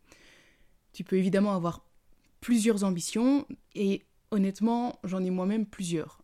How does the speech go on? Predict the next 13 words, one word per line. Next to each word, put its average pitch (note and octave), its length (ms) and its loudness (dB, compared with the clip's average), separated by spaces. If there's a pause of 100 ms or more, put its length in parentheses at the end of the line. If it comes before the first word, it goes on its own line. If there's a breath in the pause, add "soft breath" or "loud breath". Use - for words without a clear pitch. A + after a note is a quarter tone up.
(160)
Mais G3 360 0 (880 soft breath)
j'ai G3 160 2
décidé C4 380 2
de A#3 80 2
choisir G#3 480 -2
laquelle A#3 640 0
était G#3 200 -4
la F3+ 140 -4
plus A#3 260 -4
importante G#3+ 460 -6
pour F#3 140 -8
moi G3 260 -2 (500 soft breath)
aujourd'hui. G#3+ 500 0